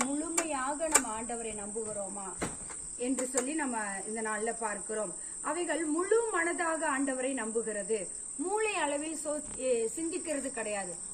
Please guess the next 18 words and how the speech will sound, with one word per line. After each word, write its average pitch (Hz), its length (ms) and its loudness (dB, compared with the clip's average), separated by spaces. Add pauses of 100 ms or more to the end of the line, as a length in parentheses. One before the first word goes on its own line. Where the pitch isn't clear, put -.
(120)
वो 302 40 -2
अपने 339 400 4
दिमाग 349 480 4
को 381 280 -2
नहीं 302 260 0
सोचता 285 440 -2
है 240 200 0
कि 262 220 -4
हम 240 200 -4
लोग 247 180 -2
आज 240 140 0 (120)
क्या 240 140 0
खाएंगे, 226 420 -2
क्या 233 180 -2
पहनेंगे, 233 500 -4
क्या 233 200 -2
करेंगे 233 420 -4
करके 220 460 2